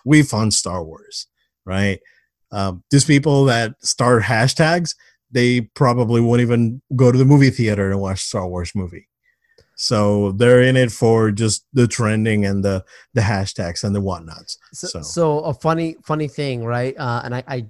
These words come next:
Speaker 2: don't think I sent this to you, but on the, I wa-, I'm trying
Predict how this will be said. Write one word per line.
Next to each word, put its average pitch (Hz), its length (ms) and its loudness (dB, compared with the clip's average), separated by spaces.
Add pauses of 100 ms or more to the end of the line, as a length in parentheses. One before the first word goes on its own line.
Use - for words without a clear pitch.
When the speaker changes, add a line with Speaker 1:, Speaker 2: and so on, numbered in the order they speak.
Speaker 2:
don't 147 240 -6
think 147 140 -10
I 131 100 -4
sent 127 320 -8
this 117 260 -12
to 117 60 -8
you, 107 260 -6
but 110 380 -8 (360)
on 117 460 -6
the, 110 640 -8
I - 60 -16
wa-, 113 100 -14 (100)
I'm - 80 -20
trying - 80 -20